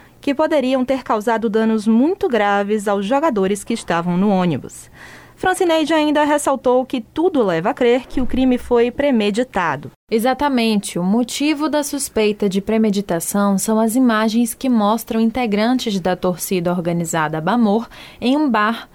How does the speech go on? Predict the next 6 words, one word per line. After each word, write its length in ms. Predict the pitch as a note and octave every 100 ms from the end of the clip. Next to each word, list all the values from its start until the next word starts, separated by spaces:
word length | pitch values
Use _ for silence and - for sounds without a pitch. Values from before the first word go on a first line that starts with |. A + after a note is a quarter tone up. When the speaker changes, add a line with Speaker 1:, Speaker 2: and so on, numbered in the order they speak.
| - -
Speaker 2:
aguardando 720 | - D4 E4 D4 A3+ C#4 D4+
a 40 | D4
chegada 500 | - B3+ A3+ A3+ A#3
de 120 | A3+
outras 460 | A3 C4+ D4 D4 -
pessoas 720 | B3 A#3 G#3+ G3+ G#3 A3